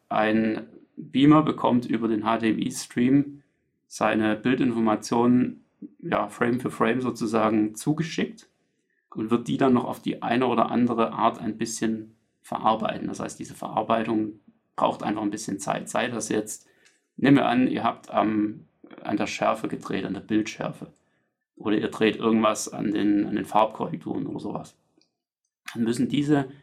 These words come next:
Korrekturen auf die einzelnen Bilder draufgerechnet werden. Jetzt mal so vereinfacht ausgedrückt. Und diese Berechnung dauert einfach eine gewisse Zeit, ja. Es ist natürlich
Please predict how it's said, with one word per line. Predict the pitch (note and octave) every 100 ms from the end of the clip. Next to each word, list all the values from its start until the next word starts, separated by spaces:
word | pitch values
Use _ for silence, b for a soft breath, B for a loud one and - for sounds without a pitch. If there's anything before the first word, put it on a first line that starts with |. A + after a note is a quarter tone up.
| B B -
Korrekturen | A#2 A2 A2+ B2+ B2 B2+
auf | - A#2 -
die | - B2 B2 -
einzelnen | A2+ A2+ - A2+ A2
Bilder | A#2 B2 C3
draufgerechnet | B2 - C3 - - A2 A2 G#2
werden. | G#2 G#2 F#3 - B B B B _
Jetzt | -
mal | A#2+ A2
so | G#2+
vereinfacht | G#2 A#2 - C#3+
ausgedrückt. | C3+ - - D#3+ F3 - b b b b b b _
Und | A#2+ A2+ A#2 A2 - - _ -
diese | A#2 B2 A#2+ A#2+ -
Berechnung | - A#2 A#2 C3 A#2+
dauert | A#2 A2+ A#2+ -
einfach | A2+ - G#2+ - _
eine | A2+ B2
gewisse | A#2+ A2 - -
Zeit, | G2+ G#2 -
ja. | A#2+ D3+ B B B _
Es | B2
ist | C3
natürlich | C3 C3 C3+ B2+ -